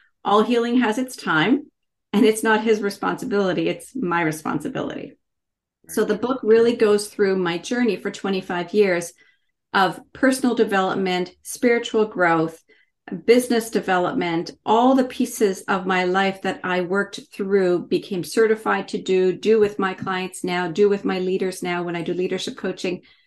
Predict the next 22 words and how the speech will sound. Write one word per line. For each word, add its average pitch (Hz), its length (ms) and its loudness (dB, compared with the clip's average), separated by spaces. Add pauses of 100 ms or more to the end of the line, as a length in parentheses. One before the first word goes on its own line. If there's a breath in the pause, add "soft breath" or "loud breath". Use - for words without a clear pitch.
(260 soft breath)
to 233 160 0
be 208 180 2
able 214 220 2
to 208 120 -8
come 208 360 -2
to 214 120 -6
the 208 80 -4
point 202 360 -2
where 180 500 -2 (400)
I 196 80 -6
could 190 180 -2
bring 190 200 -2
loving 185 360 -2
presence 175 680 -8 (440)
to 214 520 2 (120)
all 196 280 2
of 220 120 -2
the 220 100 2
experiences 190 680 -6
that 185 120 -6
I 180 60 -4
had. 185 340 -6